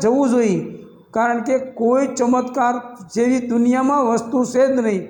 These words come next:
દુનિયામાં કોઈ ચમત્કાર કહેતું હોય તો એક હું હળેલો પાપડ મૂકું અને એ હળેલો પાપડ ચમત્કારથી જો ભાંગી દે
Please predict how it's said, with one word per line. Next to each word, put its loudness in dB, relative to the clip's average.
દુનિયામાં 2
કોઈ 0
ચમત્કાર 0
કહેતું 0
હોય 2
તો 2
એક 0
હું 2
હળેલો 2
પાપડ 0
મૂકું 2
અને 2
એ 4
હળેલો 2
પાપડ 0
ચમત્કારથી 0
જો 0
ભાંગી 2
દે 4